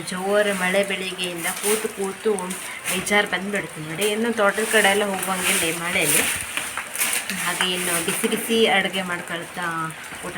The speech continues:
ಮಾಡೋದಷ್ಟೇ. ಅಂತೂ ಬೇಜಾರು ಬಂದ್ಬಿಡ್ತದೆ. ಆ, ಹಾಗೆ ಇವರಿಗೆ ಕೆಲಸವನ್ನು ಮುಗಿಸಿ ಮತ್ತೆ ವ್ಲಾಗ್ನ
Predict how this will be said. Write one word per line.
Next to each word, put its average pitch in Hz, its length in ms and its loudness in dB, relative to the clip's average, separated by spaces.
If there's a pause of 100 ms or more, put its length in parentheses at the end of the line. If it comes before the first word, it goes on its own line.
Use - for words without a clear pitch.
ಮಾಡೋದಷ್ಟೇ. 160 560 -6
ಅಂತೂ 185 340 -8
ಬೇಜಾರು 185 440 -2
ಬಂದ್ಬಿಡ್ತದೆ. 185 680 0
ಆ, 175 1000 -8
ಹಾಗೆ 175 520 -4
ಇವರಿಗೆ 185 520 -2
ಕೆಲಸವನ್ನು 185 460 -4
ಮುಗಿಸಿ 202 680 -2
ಮತ್ತೆ 190 200 -2
ವ್ಲಾಗ್ನ 185 400 -2